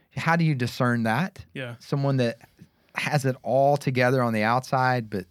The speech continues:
Speaker 1: on the inside. So here's one observation. How do people act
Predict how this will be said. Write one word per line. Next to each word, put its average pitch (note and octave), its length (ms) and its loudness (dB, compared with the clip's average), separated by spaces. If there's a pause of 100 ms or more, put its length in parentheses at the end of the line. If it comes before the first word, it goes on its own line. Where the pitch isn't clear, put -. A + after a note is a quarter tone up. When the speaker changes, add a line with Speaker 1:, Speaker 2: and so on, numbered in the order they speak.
Speaker 1:
on G2+ 120 -2
the G2+ 100 0
inside. C3 540 -2 (760)
So E3 240 2
here's F3+ 240 4
one C#3 220 2
observation. F#2 720 -6 (880)
How D3 300 2
do F#3 120 2
people D3 500 0
act A2 480 -2